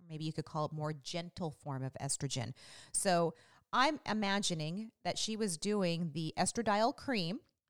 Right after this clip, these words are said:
and that she was also doing sixty milligrams of progesterone cream, or the six percent, which honestly is a very low amount of progesterone, and she has a uterus.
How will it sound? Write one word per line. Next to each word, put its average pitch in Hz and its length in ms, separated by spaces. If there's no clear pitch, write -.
and 196 160
that 185 140
she - 100
was 180 140
also 185 280
doing 170 300
sixty - 380
milligrams 175 500
of - 60
progesterone 185 580
cream, 175 320
or 160 180
the 151 180
six - 460
percent, 175 520
which - 240
honestly 240 420
is 156 100
a 165 40
very 160 280
low 175 520
amount 156 560
of 143 240
progesterone, 151 760
and 254 220
she 226 120
has 190 200
a 180 40
uterus. 165 540